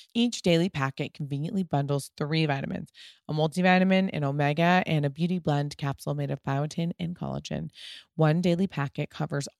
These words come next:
all of your nutritional bases, making it easy to ensure you're not overdosing yourself with too many nutrients. You can subscribe for thirty-eight dollars a month for a thirty-day supply.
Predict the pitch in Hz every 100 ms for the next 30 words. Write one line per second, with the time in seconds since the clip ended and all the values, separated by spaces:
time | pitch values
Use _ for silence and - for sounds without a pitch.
0 | - 147 156 180 175 170 156 151 147 -
1 | 151 - 151 139 139 - 143 143 135 143
2 | 139 151 135 151 - 147 147 - 139 139
3 | 135 131 - 151 151 160 143 135 143 139
4 | 139 139 143 - 139 135 131 131 - 131
5 | - - - - - - _ 165 160 160
6 | 151 139 - 143 185 165 147 - 139 139
7 | 170 190 185 190 208 185 160 170 - 147
8 | 147 - 143 135 147 170 143 135 - 147
9 | - 135 -